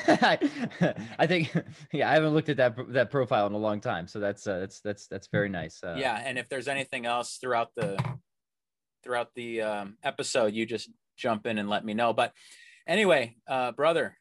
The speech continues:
Speaker 2: I appreciate you agreeing to this. Uh, I look forward to hearing your testimony. I purposely didn't <laughs> listen to your story. I want it to be fresh, but, uh, feel free to go down all different paths and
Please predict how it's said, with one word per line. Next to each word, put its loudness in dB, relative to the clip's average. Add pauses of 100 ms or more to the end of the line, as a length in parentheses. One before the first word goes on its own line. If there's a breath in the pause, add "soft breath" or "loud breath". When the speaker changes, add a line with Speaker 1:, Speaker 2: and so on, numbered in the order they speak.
Speaker 2:
I 0
appreciate -4
you -4
agreeing -4
to -6
this. -6 (160)
Uh, 0
I -2
look -2
forward -2
to -8
hearing -4
your -4
testimony. -4
I 0
purposely -4 (220)
didn't -2
<laughs> -20
listen -6
to -2 (400 soft breath)
your 2
story. 2
I 4
want 0
it -6
to -8
be -6
fresh, 0
but, -2 (420)
uh, -2
feel -6
free -4
to 0 (100)
go 0
down -2 (680)
all 0
different -4
paths 0
and -12